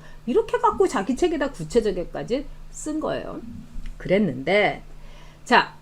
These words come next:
호남 사람들이 그리고 이 정보라든가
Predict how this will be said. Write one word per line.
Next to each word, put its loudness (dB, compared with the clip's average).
호남 6
사람들이 6
그리고 4
이 6
정보라든가 4